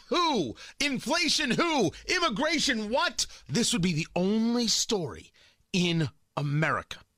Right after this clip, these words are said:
This story will not get seven seconds worth of coverage. We're now killing people because of their politics.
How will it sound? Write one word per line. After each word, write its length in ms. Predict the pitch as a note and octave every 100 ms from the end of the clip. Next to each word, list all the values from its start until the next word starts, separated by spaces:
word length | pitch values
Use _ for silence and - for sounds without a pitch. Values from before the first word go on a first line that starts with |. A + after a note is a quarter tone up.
| _ _ _ _ _ _ _ _ _ _ _ _ _ _ _ _ _ _ _ -
This 140 | C3
story 400 | - D#3+ C#3 C#3
will 220 | G2 A2+
not 440 | A#2 A#2+ C3+ - B2+
get 240 | A#2+ A2+ -
seven 720 | - - - D#3+ C#3+ D#3+ E3 D#3
seconds 840 | - - D#3 - D2 D2 - - -
worth 400 | G#2+ A2+ A2+ - _ _ _ _ -
of 200 | B2+ -
coverage. 640 | - C3 A2 - - - - - - _ _ - - - - - - - - - - _ _ _ _ _ - - _
We're 120 | B2
now 140 | A#2+ G#2
killing 380 | - G3+ E3+ A#2+
people 280 | B2+ A#2+
because 380 | B2 C3 C#3 B2
of 60 | C3+
their 120 | C3
politics. 680 | C3+ C3+ G#2 - - - -